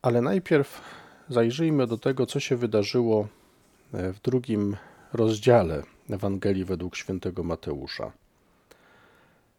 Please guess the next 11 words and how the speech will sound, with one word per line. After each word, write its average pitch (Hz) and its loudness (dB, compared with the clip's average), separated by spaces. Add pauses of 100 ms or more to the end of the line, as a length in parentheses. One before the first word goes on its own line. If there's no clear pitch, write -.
(1900)
W - -20
pierwszym 196 0
rozdziale 151 4 (100)
mówiliśmy 127 0
sobie 107 0
o 95 0 (240)
genealogii, 110 2 (500)
e, 98 -4
o 98 -2
księdze 101 -2
początków, 110 -4